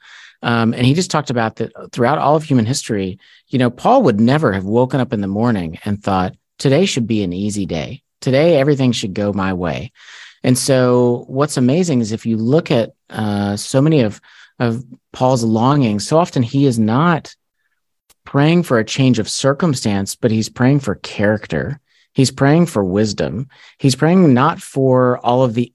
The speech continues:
external things around him to be transformed, but that God would meet him in his internal space so that he knew how to respond to all of those external things. Um, and, uh, and I,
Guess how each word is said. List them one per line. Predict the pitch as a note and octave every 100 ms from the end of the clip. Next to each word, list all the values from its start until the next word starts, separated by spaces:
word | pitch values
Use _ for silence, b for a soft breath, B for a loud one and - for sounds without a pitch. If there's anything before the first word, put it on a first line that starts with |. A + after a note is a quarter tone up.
| B2+
external | C3 - - C3+ A#2+ A2
things | B2 A#2
around | G#2+ F#2 G2 A#2+ C3
him | D3 D3
to | C#3
be | A#2 A#2+
transformed, | C#3 C3+ B2+ - B2 C3+ E3 E3 B B B -
but | B2
that | A#2+ -
God | A2+ A#2+
would | A#2 A2
meet | A2+ A#2
him | A#2
in | G#2+
his | G#2 - -
internal | B2 B2 C3 A#2
space | A#2+ A2
so | A#2+
that | G2+
he | C#3
knew | B2+ A#2+ C#3
how | B2+ A#2+
to |
respond | G2+ G2 - - B2 C#3 F#2 D#2+ - _
to | -
all | G#2+ G#2+
of | F#2
those | F#2+ F2
external | E2+ - F#2 E2
things. | E2+ F2 C#2+ F2 - B B B B -
Um, | G#2+ G#2+ G2+ G2+ G2+ G#2+ B B B _
and, | A#2+ A#2 A2
uh, | G#2+ G#2+ -
and | B2+ B2
I, | C#3+